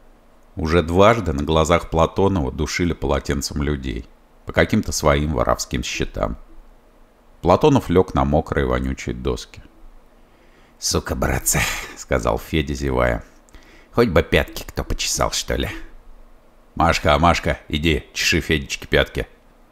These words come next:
В полос света вынырнул Машка. Бледный, хорошенький мальчик, варёнок лет восемнадцати. Он снял с ног Федечки заношенные жёлтые полуботинки, бережно снял грязные рваные носки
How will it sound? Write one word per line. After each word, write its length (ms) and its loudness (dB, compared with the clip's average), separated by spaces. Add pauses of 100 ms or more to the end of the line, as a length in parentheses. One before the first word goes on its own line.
(480)
В 80 -20
полос 320 4
света 460 0
вынырнул 500 0
Машка. 520 -2 (580)
Бледный, 400 6
хорошенький 560 0
мальчик, 440 -2
варёнок 520 0
лет 180 0
восемнадцати. 800 -6 (840)
Он 160 4
снял 320 4
с 100 -6
ног 200 0
Федечки 460 -2
заношенные 640 2
жёлтые 380 -2
полуботинки, 840 -2 (600)
бережно 420 4
снял 340 0
грязные 540 2
рваные 400 2
носки 500 -4